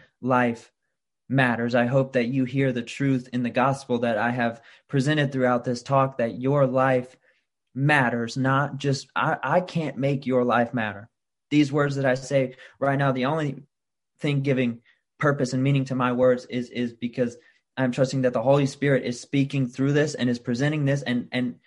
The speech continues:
that means that, that, that God himself is the one that brings meaning and purpose to our lives. He is the one that makes our lives matter. And, and, and he meets us where we are.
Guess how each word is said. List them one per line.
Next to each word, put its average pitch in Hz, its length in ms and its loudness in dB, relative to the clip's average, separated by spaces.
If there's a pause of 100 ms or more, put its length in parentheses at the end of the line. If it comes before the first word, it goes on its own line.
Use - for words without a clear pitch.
(560)
that 147 120 2
means 147 220 0
that, 127 180 2
that, 123 320 0
that 117 240 -2
God 139 260 6
himself 131 440 2
is 120 100 -4
the 127 100 0
one 135 500 0
that 101 240 -4
brings 139 440 -2 (440)
meaning 143 380 4
and 120 200 -4
purpose 143 360 -2
to - 140 0
our 123 100 4
lives. 123 260 2
He 156 160 2
is 131 120 0
the 127 80 -2
one 127 240 0
that 117 180 -4
makes 143 460 0
our 131 280 4
lives 123 500 2 (460)
matter. 131 340 4
And, 127 200 -2
and, 123 320 -2
and 131 160 -2
he 131 180 -2
meets 143 480 -2
us 131 200 -2
where 120 160 2
we 104 160 -4
are. 95 180 -10